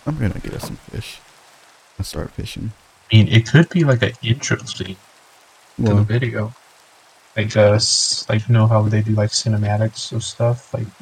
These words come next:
Speaker 2: for the intros?
Speaker 1: We're making a movie now?
Speaker 2: No, but,
Speaker 1: <laughs>
Speaker 2: like, you know, just for intros, like, they show off, like, their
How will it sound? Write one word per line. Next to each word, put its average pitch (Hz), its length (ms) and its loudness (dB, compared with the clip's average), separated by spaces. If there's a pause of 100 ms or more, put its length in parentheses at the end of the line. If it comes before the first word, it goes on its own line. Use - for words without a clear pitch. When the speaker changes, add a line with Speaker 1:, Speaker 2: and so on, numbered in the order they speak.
(180)
Speaker 2:
for - 60 -10
the 117 80 -6
intros? 120 560 -2 (3500)
Speaker 1:
We're 95 80 -2
making 98 240 4
a 92 40 6
movie 101 280 6
now? 151 160 4 (1040)
Speaker 2:
No, 143 720 6
but, 127 100 6
Speaker 1:
<laughs> - 20 2
Speaker 2:
like, 117 280 4 (3000)
you 180 100 -2
know, 113 580 4
just 139 200 -6
for 135 140 -2
intros, 107 560 0
like, 104 180 -2
they 110 100 -2
show 107 280 -2
off, 107 340 2
like, 104 240 -6
their 107 220 -2